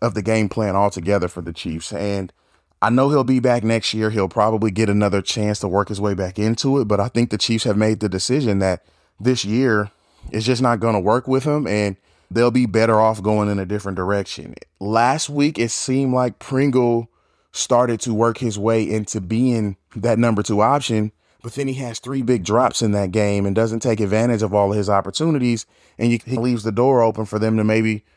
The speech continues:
see if they can get Josh Gordon worked in more, to maybe see if Demarcus Robinson is gonna be the guy that kinda steps up when needed.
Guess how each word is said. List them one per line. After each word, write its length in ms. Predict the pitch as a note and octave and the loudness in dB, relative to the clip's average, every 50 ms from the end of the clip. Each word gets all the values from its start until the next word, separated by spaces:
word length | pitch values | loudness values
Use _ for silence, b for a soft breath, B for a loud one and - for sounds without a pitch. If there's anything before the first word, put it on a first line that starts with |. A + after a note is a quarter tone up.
| _ _ _ _ _ _ _ _ _ _ _ _ _ _ | _ _ _ _ _ _ _ _ _ _ _ _ _ _
see 300 | - - - D3 D#3 C#3+ | -14 -12 -8 -2 -2 -2
if 80 | B2+ | 0
they 120 | A2+ B2 A#2 | 2 0 0
can 140 | G2 A2+ G#2 | 0 0 0
get 160 | A2 G#2 F#2+ | 0 -2 0
Josh 300 | G#2 G#2 G2+ G2+ G2+ F#2 | 0 0 0 0 0 -2
Gordon 240 | G2 G#2 G2 G2 F#2+ | -2 -2 -2 0 0
worked 260 | G2 G2 F#2 - - | 0 -2 -2 -2 -4
in 160 | F#2+ F#2 F#2 | -4 -2 -2
more, 340 | F#2+ F#2+ F#2+ F#2 F#2 F#2 F2+ | 0 0 0 0 0 -2 -2
to 140 | - G2+ G2 | -2 -2 -2
maybe 240 | G#2 G#2+ G#2 A2 | 0 0 0 0
see 240 | G#2+ - - C#3+ C#3 | -2 -2 0 0 0
if 80 | C3 G2+ | 2 2
Demarcus 400 | A2 G#2+ G#2+ G#2 G2+ G2 G2+ G2+ | 2 2 2 2 2 0 0 0
Robinson 360 | G#2+ G#2+ G#2 G2+ G2+ G2+ G2+ | 2 2 2 2 0 -4 -4
is 60 | F#2+ | -4
gonna 200 | F#2+ G#2 G2+ G2 | -2 -2 -2 -2
be 140 | F2+ G2+ G#2 | -2 -2 -4
the 120 | F2+ F#2+ | -4 -4
guy 300 | - G#2 G#2 G#2 G2+ G2 | -2 0 2 4 4 2
that 120 | F#2+ G2 F#2 | 2 0 -4
kinda 240 | - A#2 G2+ G2+ G2+ | -2 -2 -2 -2 -4
steps 400 | - - A#2 A2 G2+ F#2 - A2+ | -4 -2 0 -2 0 0 0 0
up 140 | G#2+ G2 | 0 0
when 220 | F2 G2+ G2+ G2+ G#2+ | 0 -2 0 0 0
needed. 400 | A2+ A2+ A2 G2 G2+ G2 F#2+ | 2 0 0 0 -2 -4 -6